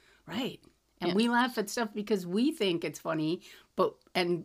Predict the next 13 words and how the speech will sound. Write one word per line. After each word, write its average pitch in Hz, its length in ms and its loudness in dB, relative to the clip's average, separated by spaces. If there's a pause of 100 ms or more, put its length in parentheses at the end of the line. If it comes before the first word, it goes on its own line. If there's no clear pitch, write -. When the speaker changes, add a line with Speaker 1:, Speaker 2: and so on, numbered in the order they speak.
Speaker 1:
and 180 160 2
because, 180 320 -6
but 185 240 -2
it's 165 120 -10
painful 208 440 -2
and 180 80 0
horrible 180 380 -2
to 170 160 -6
the 160 180 -4
person 165 480 -6
who's 147 380 -6
expressing - 640 -8
it, - 80 -20